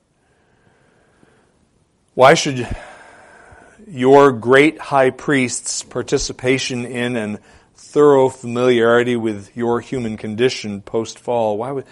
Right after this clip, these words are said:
why should that be so important to you? I'm suggesting it should be. Why? Because your Savior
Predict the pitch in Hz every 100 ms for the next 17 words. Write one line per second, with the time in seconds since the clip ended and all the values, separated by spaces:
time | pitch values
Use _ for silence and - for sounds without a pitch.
0 | _ 135 143 127 123 120 120 113 - 107
1 | 101 - 123 110 _ _ 98 87 80 98
2 | 117 107 107 - 110 95 - 123 113 71
3 | 113 _ _ _ _ _ _ _ _ _
4 | _ _ _ _ 147 113 - _ _ _
5 | _ _ _ _ _ _ _ _ _ _
6 | _ _ _ _ _ _ _ _ _ _
7 | _ _ - 120 107 113 117 - 117 104
8 | 101 107 104